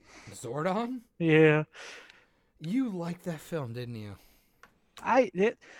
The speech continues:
Speaker 2: it's an origin film. It's slow, but I didn't hate it.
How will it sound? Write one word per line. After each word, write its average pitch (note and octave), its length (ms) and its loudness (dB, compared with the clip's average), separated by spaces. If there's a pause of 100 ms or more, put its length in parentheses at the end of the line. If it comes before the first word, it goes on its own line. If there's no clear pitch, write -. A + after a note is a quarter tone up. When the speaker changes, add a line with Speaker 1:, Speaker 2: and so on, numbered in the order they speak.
(400)
Speaker 2:
it's A3+ 180 8
an A#3 100 6
origin D#3 400 6
film. C#3+ 440 2
It's F3 160 0
slow, D#3+ 580 2
but D3 140 0
I C#3 80 2
didn't B2+ 220 -2
hate A2 260 -10
it. A2 120 -12